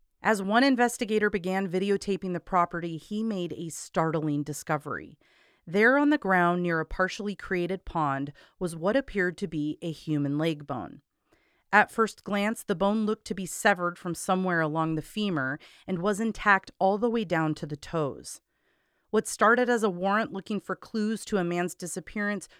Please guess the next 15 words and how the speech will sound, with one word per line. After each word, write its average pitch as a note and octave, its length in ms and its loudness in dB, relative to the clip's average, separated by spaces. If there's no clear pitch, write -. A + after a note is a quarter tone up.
turns C4 340 0
into F#3 220 -2
a E3+ 120 -2
full-blown F#3 680 0
homicide F3 640 -2
investigation, E3 880 -4
and F#3+ 140 -2
it's - 140 -4
about G3 460 0
to A#3+ 100 -4
get F3+ 260 0
a D#3 60 -4
whole C#3+ 240 -4
lot C3+ 260 -2
worse. D#3 540 -6